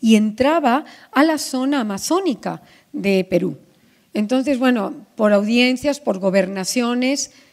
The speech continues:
eh, era imposible. Entonces decidimos cortar por lo sano y se-, y muchas personas nos han preguntado, «Oiga, esto es como un anacronismo, ¿no?». Pero es una... Los corpus tienen una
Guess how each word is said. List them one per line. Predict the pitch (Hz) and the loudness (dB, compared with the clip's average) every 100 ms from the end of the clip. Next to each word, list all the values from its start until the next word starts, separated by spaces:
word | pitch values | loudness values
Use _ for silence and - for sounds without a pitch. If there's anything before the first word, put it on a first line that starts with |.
| _ _ _ _ _ - | _ _ _ _ _ 0
eh, | 220 214 214 214 220 214 - _ _ _ | 2 4 2 2 2 0 -6 _ _ _
era | 311 247 | 2 4
imposible. | 226 214 196 254 254 269 | 2 0 -4 0 2 0
Entonces | 226 240 254 214 | -2 -2 -2 -2
decidimos | 220 - 214 240 262 269 | -4 -4 0 0 -2 -4
cortar | 196 190 226 226 | -6 -2 -2 0
por | 226 | -6
lo | 190 | -4
sano | 180 226 220 262 359 - - - _ _ - | -6 -6 -4 -4 -8 -12 -20 -20 _ _ -8
y | 302 | -6
se-, | - - | -6 -2
y | 208 | -2
muchas | 202 202 220 226 - 220 220 | 0 0 -2 -2 -2 -4 -4
personas | 202 180 233 233 233 | -8 -6 -6 -6 -6
nos | 185 180 | -8 -8
han | 208 202 | -8 -6
preguntado, | 185 180 175 202 208 214 - - _ - - | -6 -6 -4 -2 -2 -6 -12 -20 _ -18 -2
«Oiga, | 240 233 202 | 0 2 -2
esto | 208 247 | -4 -10
es | - | -8
como | 247 220 214 | -6 -4 -2
un | 226 | -2
anacronismo, | 226 220 196 185 - 180 190 226 262 254 202 180 | -2 -2 -4 -4 -4 -2 2 6 6 4 -4 -4
¿no?». | 185 220 330 - _ _ _ _ | -2 -2 -4 -8 _ _ _ _
Pero | 214 220 | 0 0
es | 220 | 0
una... | 254 240 - - _ _ - | -2 -2 -6 -20 _ _ -4
Los | 240 240 - | 0 2 0
corpus | 339 359 359 381 - | 0 0 0 -4 -2
tienen | - 339 339 320 | 4 4 4 2
una | 302 302 311 302 - | 2 2 2 0 -4